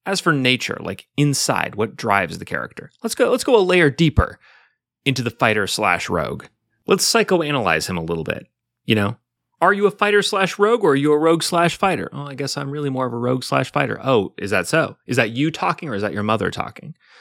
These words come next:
Let's, let's dig in. I think for nature, I'm going to go with traditionalist. Quote, "You are orthodox, conservative, and traditional. While you welcome some innovations,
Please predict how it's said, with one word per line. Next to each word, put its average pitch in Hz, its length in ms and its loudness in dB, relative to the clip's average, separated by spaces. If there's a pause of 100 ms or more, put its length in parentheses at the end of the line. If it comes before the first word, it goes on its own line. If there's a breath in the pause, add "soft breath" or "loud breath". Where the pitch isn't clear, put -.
(120)
Let's, 180 180 2
let's 233 240 2
dig 180 220 6
in. 131 220 -2 (640 loud breath)
I - 40 -8
think 240 160 0
for 190 120 -2
nature, 180 460 0
I'm 120 160 -2
going 135 200 -2
to 120 80 -4
go 127 100 4
with 127 300 0
traditionalist. 101 920 0
Quote, - 380 2 (640 soft breath)
"You 139 200 4
are 123 200 2
orthodox, 202 680 0
conservative, 160 580 0 (100)
and 127 80 -2
traditional. - 640 -2 (320 soft breath)
While 160 180 2
you 180 100 -2
welcome 233 320 0
some 214 220 -2
innovations, 98 600 -2